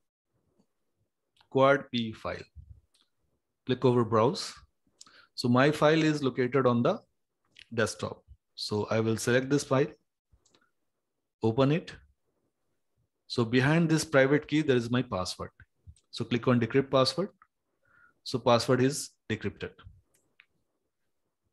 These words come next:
So copy this password. So paste this password.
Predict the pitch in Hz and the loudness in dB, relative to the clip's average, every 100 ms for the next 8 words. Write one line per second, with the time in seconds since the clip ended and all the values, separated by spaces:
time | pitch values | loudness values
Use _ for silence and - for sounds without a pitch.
0 | _ _ _ _ _ _ _ _ - - | _ _ _ _ _ _ _ _ -20 -4
1 | 117 113 139 143 - 139 127 156 196 - | -2 0 0 0 2 2 2 -2 -4 -10
2 | - - - - _ _ _ _ _ _ | -20 -18 -20 -20 _ _ _ _ _ _
3 | _ _ _ _ _ - 113 107 107 104 | _ _ _ _ _ -6 0 0 0 -4
4 | - _ _ _ _ _ _ _ _ _ | -12 _ _ _ _ _ _ _ _ _
5 | _ - 151 151 151 - 139 131 156 202 | _ 0 0 2 -2 2 2 2 -2 -6